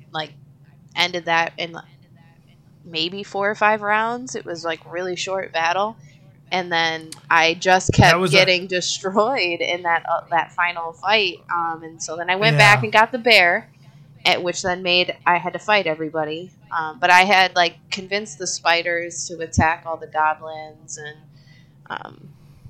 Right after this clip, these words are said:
Speaker 1: I'd caused a
Speaker 2: Mm.
Speaker 1: bunch of chaos already inside there, so.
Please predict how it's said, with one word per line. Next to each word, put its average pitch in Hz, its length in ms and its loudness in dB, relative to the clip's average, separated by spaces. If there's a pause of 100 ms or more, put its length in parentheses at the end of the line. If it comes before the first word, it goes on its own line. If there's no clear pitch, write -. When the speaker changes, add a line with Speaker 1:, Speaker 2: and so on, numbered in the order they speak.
(380)
Speaker 1:
I'd 180 160 0
caused 208 300 4
a 185 40 -6
Speaker 2:
Mm. - 40 -6
Speaker 1:
bunch 175 180 -2
of 160 80 -8
chaos 160 440 -2
already 156 440 -6
inside 151 460 -12
there, 156 300 -12
so. - 180 -18